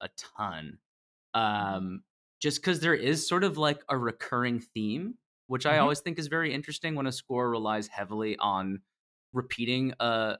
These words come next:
Speaker 1: specific melodic phrase. I think that's, like, such a choice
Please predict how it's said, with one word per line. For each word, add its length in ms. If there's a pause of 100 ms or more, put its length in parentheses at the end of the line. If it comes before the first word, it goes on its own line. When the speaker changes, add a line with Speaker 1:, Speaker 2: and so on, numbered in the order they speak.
Speaker 1:
specific 580
melodic 360 (100)
phrase. 420
I 60
think 180
that's, 220
like, 160
such 260
a 40
choice 680